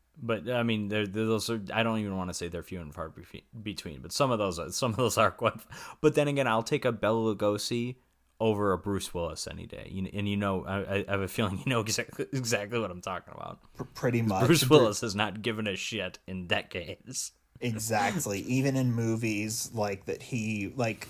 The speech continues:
Speaker 1: <laughs> Movies that are, like, written for him, he's just like,
Speaker 2: Yeah.
Speaker 1: "Ah, I don't care. It's a paycheck."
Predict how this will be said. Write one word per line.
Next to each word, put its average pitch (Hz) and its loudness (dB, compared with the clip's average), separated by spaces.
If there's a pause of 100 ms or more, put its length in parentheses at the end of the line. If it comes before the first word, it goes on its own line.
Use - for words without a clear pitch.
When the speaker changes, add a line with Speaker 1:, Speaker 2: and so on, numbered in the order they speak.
Speaker 1:
<laughs> - -4
Movies 196 12
that 226 4
are, 180 6
like, 131 6
written 110 2
for 90 -8
him, 107 -6
he's 95 -6
just 95 -2
like, 240 10
Speaker 2:
Yeah. 92 2
Speaker 1:
"Ah, - 0
I - -2
don't - -16
care. 82 -8
It's - -12
a 104 -6
paycheck." 90 -6